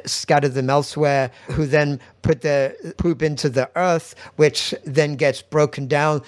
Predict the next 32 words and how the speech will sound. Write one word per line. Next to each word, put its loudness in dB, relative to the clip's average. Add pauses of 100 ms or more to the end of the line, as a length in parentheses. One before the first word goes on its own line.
(120)
to -4
give -2
more 2
nutrition 0
to -6
the -4
trees, 0 (240)
to 0
continue 0
these -2
cycles. -2
And -2 (160)
this 2
is -6
what 0 (240)
life 2
is -8
actually 0
about. -2 (240)
So 2
some -2 (220)
modern 0 (140)
systems 2
biologists -2
and 0
cellular -2
biologists -2
talk 0
about 2
life 0
more 0
like 0